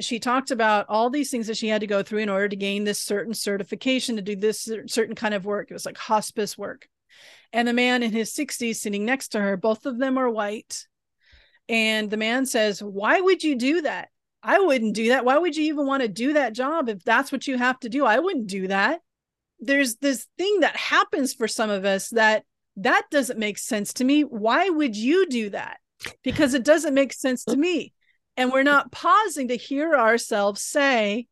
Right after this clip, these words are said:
and kind of deconstruct what we just said. Like, we should say,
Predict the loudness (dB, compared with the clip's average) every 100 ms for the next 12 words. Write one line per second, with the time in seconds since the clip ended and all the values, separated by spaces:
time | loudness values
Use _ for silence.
0 | -12 -6 0 0 0 0 -2 0 -4 -6
1 | -6 0 2 0 -4 -20 _ _ _ _
2 | _ _ 0 4 4 2 2 2 2 0
3 | 2 0 0 -6 _ _ _ _ _ -2
4 | 2 2 4 2 2 -2 -2 2 2 0